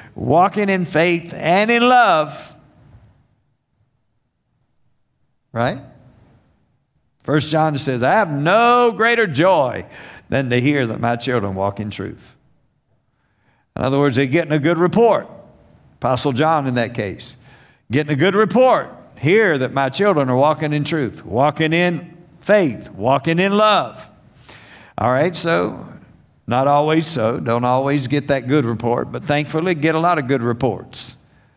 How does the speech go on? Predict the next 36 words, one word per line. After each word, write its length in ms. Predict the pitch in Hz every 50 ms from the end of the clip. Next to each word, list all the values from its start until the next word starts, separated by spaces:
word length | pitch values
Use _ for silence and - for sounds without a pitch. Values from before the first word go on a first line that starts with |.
| _ _ -
that 140 | - 117
people 280 | 110 131 127 117 127 139
are 60 | 135
walking 400 | 127 131 143 147 139 151 165 160
in 60 | 160
faith, 360 | 147 - 185 170 160 127 95 -
they're 100 | 107 107
walking 340 | 107 110 120 120 143 139
in 180 | 143 147 151 151
love, 440 | 160 165 156 123 98 92 87 90 87
walking 360 | 90 107 113 107 - 127 127
in, 320 | 135 135 139 131 127 127 - - - - - - - -
uh, 180 | 113 117 117
the 140 | 120 120 135
truth, 540 | 127 - - 208 208 180 117 92 - - - - - - - - -
the 80 | - 101
light 240 | 107 117 131 143 147
of 100 | 139 131
God's 300 | 156 156 165 160 123 135
word. 440 | 156 180 196 175 131 110 - - - - - - - - - - - - - - - - _ _ _ _ _ _ _ _ _ _ _ _ _ _ _ _ _
So 220 | - - - 202
he 100 | 208 220
says, 400 | 202 - 214 208 208 202 190 165
uh, 40 | 185
uh, 420 | 180 160 139 131 139 147 143 139 147 143
that's, 380 | 135 175 208 220 - - - -
I'm 220 | - 160 208 220
comforted 600 | - - 233 262 269 214 208 180 156 147 127 101
by 180 | 101 110 104 95
that. 260 | 90 85 80 85 92
I'm 180 | 98 127 160
encouraged 580 | 202 208 175 - 233 247 254 240 202 170 123 101
by 160 | 127 120 110
that. 300 | 95 98 87 76 82 92
He 120 | 120 147 165
said, 380 | - 180 190 180 170 156 175